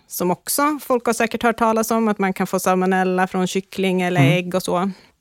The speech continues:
Speaker 1: Den gör också diarré, men där är det immunförsvaret som gör att man får vatten som läcker ut i tarmen. Så det är lite olika för olika bakterier.
Speaker 2: Right, men, men då är det för att den, den kroppen känner att bakterien finns i magen och vill bli av med den, eller i
Speaker 1: Mm.
Speaker 2: tarmarna.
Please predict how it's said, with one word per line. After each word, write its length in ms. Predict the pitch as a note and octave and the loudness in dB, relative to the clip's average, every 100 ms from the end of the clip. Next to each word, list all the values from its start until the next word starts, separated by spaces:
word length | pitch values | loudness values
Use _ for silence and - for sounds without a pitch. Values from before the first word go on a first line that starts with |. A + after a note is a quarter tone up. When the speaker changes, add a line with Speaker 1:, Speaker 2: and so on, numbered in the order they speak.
| _ | _
Speaker 1:
Den 200 | F#3 A3+ | 2 4
gör 120 | C4 G#3+ | 6 4
också 220 | F3 D#4+ | 2 2
diarré, 460 | A#3+ - - - E3+ | 2 0 -2 -4 -6
men 160 | - F3+ | -2 2
där 180 | C4 C#4 | 4 4
är 100 | G#3 | 2
det 80 | |
immunförsvaret 1080 | F#3 F3 F3+ E3 - F3 B3 C4 A3 F#3 - | 2 2 0 -2 -4 2 4 6 4 0 -2
som 420 | - F3 E3+ D#3 - - | -2 0 -2 -4 -10 -6
gör 400 | F3+ D#3+ - - | -2 0 -2 -6
att 140 | - | -8
man 200 | - D#3 | -6 -6
får 440 | - - - - D#3+ - - | -4 -2 -2 -2 -6 -14 -12
vatten 520 | F3+ F3+ - - - - | -4 -4 -4 -10 -6 -6
som 140 | - | -6
läcker 320 | - - - | -6 -8 -10
ut 200 | - - | -12 -12
i 40 | - | -8
tarmen. 400 | - - - F#3 | -6 -4 -6 -6
Så 80 | G#3 | -2
det 100 | D4+ | 2
är 60 | |
lite 400 | E4+ - C#4+ C4+ | 0 0 0 0
olika 520 | C4 B3 F#3 A#3 - G#3+ | 0 0 2 0 -2 -4
för 120 | G3 | -4
olika 460 | - - - - - - - - | -6 -6 -8 -10 -12 -14 -20 -12
bakterier. 640 | - - - - - G3 - _ _ _ - | -10 -4 -2 -2 -4 -10 -14 _ _ _ 2
Speaker 2:
Right, 260 | F#3+ D#3+ | 2 4
men, 200 | D#3+ F3 | 2 4
men 360 | E3+ D#3+ E3 E3 - | 4 4 2 -2 0
då 80 | E3+ | 4
är 40 | |
det 60 | D3 | 4
för 120 | D3+ | 2
att 60 | B2+ | 0
den, 240 | C#3 C3 | 0 2
den 200 | C3 C#3 | 2 0
kroppen 640 | - - D3+ - - C3+ B2+ | -2 -2 0 0 2 4 4
känner 360 | - C3+ B2+ | 2 2 2
att 200 | B2+ A2+ - | 0 -2 -2
bakterien 480 | C3 D#3 C#3 C3+ | 0 0 0 0
finns 300 | B2 C#3 A#2+ | -2 -2 -2
i 80 | C#3+ | -2
magen 360 | C3+ C3 C3+ B2+ | 0 -2 -2 -2
och 60 | |
vill 60 | B2+ | 0
bli 100 | D3 | 2
av 120 | D3 | 2
med 120 | C#3 | 0
den, 60 | D#3 | 0
eller 180 | D#3 C#3+ | 2 4
i 40 | |
Speaker 1:
Mm. 100 | C#3 | 2
Speaker 2:
tarmarna. 440 | C#3+ B2+ C3+ C3+ | 2 2 0 -2